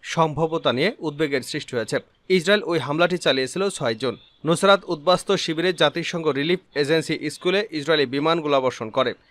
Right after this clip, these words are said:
এখানে পালিয়ে আসা ফিলিস্তিনিরা আশ্রয় নিয়েছিলেন। হামলায় প্রায় চল্লিশ জন নিহত হয়। এছাড়া হতাহত হয় আরও বেশি লোক।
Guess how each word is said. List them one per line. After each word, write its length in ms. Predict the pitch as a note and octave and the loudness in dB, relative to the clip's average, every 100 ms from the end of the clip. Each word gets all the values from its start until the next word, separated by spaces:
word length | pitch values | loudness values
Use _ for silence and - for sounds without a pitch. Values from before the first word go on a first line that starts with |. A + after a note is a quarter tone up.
| - | -4
এখানে 320 | E3+ F#3 F#3 | -2 2 2
পালিয়ে 340 | E3+ D3 D#3 E3+ | 4 4 4 4
আসা 200 | - F3+ | 2 -2
ফিলিস্তিনিরা 540 | - D#3 - D#3+ C#3 | -2 -6 -4 -2 0
আশ্রয় 320 | G#2 G#2 - | 0 -2 -4
নিয়েছিলেন। 460 | C#3 G#2+ - C3+ F#2+ _ _ | -4 -4 -2 -4 -4 _ _
হামলায় 320 | - D3+ G3 | 0 4 4
প্রায় 200 | F#3+ E3 C#3+ | 4 2 2
চল্লিশ 320 | F#3 F#3 F3 | 0 0 0
জন 120 | D#3+ | 0
নিহত 260 | C3+ C#3+ B2 | 0 -4 -4
হয়। 220 | B2 B2+ - - | -2 -2 -4 -14
এছাড়া 260 | B2+ D3+ C3+ | -4 0 0
হতাহত 480 | C3+ D3+ D3 D#3 | 0 -2 -2 -2
হয় 240 | E3+ F3+ F#3+ | 0 2 0
আরও 220 | - E3 | 2 2
বেশি 260 | C#3+ A#2+ C3 | 2 -2 -4
লোক। 160 | A#2+ | -4